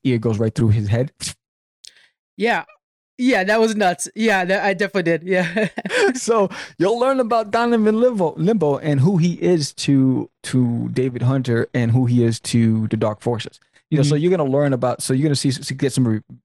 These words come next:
Speaker 1: big reveals, but also more questions.
Speaker 2: Yeah. Uh, I like how the C E O people, like,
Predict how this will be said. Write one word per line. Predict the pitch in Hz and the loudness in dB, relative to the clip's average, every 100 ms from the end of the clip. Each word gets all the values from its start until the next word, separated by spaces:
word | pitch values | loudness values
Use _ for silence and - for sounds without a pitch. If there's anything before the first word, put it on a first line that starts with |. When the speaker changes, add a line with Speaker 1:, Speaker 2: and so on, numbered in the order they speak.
| _ | _
Speaker 1:
big | 135 131 | -4 0
reveals, | 120 120 170 294 - _ _ - | 0 2 2 0 -8 _ _ -4
but | 131 | -2
also | 202 180 143 131 127 - _ _ - | 0 -2 -2 -2 -2 -8 _ _ -4
more | 123 120 | -4 -2
questions. | 127 104 - - _ _ _ _ _ _ | -2 -4 -6 -14 _ _ _ _ _ _
Speaker 2:
Yeah. | 156 143 110 _ _ _ _ _ _ _ - | -2 -2 -4 _ _ _ _ _ _ _ -8
Uh, | 135 | -6
I | 156 | -4
like | 180 220 220 | -2 -2 -2
how | 220 185 180 - | -2 -2 -4 -6
the | 175 175 160 175 | -4 -2 -2 -4
C | - 202 175 | -4 -2 0
E | 175 | -2
O | 165 | -2
people, | 160 156 | -4 -2
like, | 147 135 | 0 -2